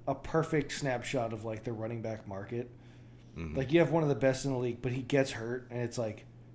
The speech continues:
Speaker 1: okay, well, the guy who comes in next, like, looks fantastic. I mean, he looks good.
Speaker 2: <laughs>
Speaker 1: Like,
Speaker 2: He's
Speaker 1: why
Speaker 2: what,
Speaker 1: would
Speaker 2: like,
Speaker 1: we pay you?
Speaker 2: ten percent worse?
Speaker 1: Like, why would
Speaker 2: Yeah.
Speaker 1: we pay you? Like, I, I just wanna, like, have a just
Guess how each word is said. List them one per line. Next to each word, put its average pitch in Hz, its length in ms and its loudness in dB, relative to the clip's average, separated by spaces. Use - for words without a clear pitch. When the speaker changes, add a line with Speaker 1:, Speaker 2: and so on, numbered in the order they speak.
Speaker 1:
okay, 135 440 2
well, 135 100 -2
the 127 120 0
guy 151 300 8
who 127 140 -2
comes 165 260 4
in 139 120 4
next, 185 300 4
like, 127 220 4
looks 147 240 4
fantastic. 147 800 2
I - 40 2
mean, 151 80 6
he 165 60 6
looks - 140 2
good. 180 480 8
Speaker 2:
<laughs> - 40 -14
Speaker 1:
Like, 151 340 8
Speaker 2:
He's 139 180 4
Speaker 1:
why 180 220 12
Speaker 2:
what, 196 60 12
Speaker 1:
would 233 60 12
Speaker 2:
like, 269 100 12
Speaker 1:
we 220 80 10
pay 131 80 10
you? 147 80 12
Speaker 2:
ten 151 80 10
percent 147 340 10
worse? 147 260 10
Speaker 1:
Like, 175 200 10
why 175 160 12
would 226 80 12
Speaker 2:
Yeah. 294 100 10
Speaker 1:
we 269 120 12
pay 262 200 10
you? 139 300 6
Like, 175 300 8
I, 185 200 4
I 214 40 6
just 269 220 6
wanna, 285 160 6
like, 190 160 8
have 196 140 8
a 160 80 6
just 131 260 -2